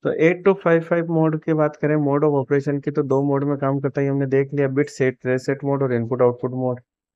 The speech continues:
और इनपुट आउटपुट मोड को हम फर्दर तीन तरह से डिवाइड कर सकते हैं, मोड ज़ीरो, मोड वन and मोड टू। तब हम बात करते हैं इनके डिफरेंट डिफरेंट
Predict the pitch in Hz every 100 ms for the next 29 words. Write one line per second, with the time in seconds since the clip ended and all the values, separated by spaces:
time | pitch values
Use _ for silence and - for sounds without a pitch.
0 | - 117 123 135 175 165 156 165 160 151
1 | 147 156 156 139 127 139 135 147 147 143
2 | 139 143 131 123 113 113 113 123 135 139
3 | 123 135 139 135 123 127 120 120 139 175
4 | _ - 117 120 123 117 143 170 127 127
5 | 131 117 131 185 196 _ _ _ _ 170
6 | 175 175 _ _ _ _ - 160 170 160
7 | 143 143 151 143 151 147 139 147 127 -
8 | 131 123 131 185